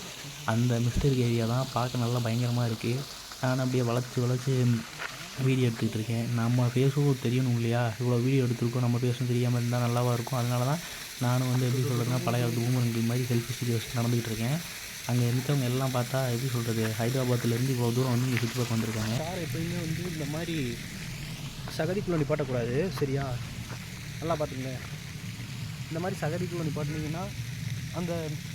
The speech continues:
Speaker 2: வெட்டான ஏரியாவா இருக்குல்ல, அது என்ன, என்ன பண்ணுன்னா, ஆக்சுவலா நல்லா வந்து டயர் அமுங்கிரும் தரையில. அமுங்குனதுக்கப்புறம் தள்ள முடியாம போயிடும். ஏன்னா, எங்களுக்கு, நாங்க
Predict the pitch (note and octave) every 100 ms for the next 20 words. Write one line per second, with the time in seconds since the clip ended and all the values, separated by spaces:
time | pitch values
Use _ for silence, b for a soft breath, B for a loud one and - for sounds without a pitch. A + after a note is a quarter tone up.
0 | D#3 E3+ A3 A3+ G3+ F3 E3 D#3 C#3 C3
1 | C#3+ C#3 B2 - - - D3 D#3 G#3 A#3
2 | - C#3 F3+ A3 F#3+ E3+ E3+ D#3 F#3 B3+
3 | - - - - E3+ D#3+ G3+ A3 A#3 F#3+
4 | D3+ C3 C3+ A#2 A#2+ F3+ B3+ A#3+ G3+ G#3
5 | F3 A3 G#3 E3+ G#3 F#3 C3+ A#2+ - -
6 | - - - - C#3 E3 C3 A2+ - -
7 | - - - - - E3+ A#3 B3 G#3+ F#3+
8 | A3 E3+ F3 G3 F#3 G3 D#3+ C#3+ B2+ F3
9 | D#3 E3 D3+ D3 C#3 C3+ B2+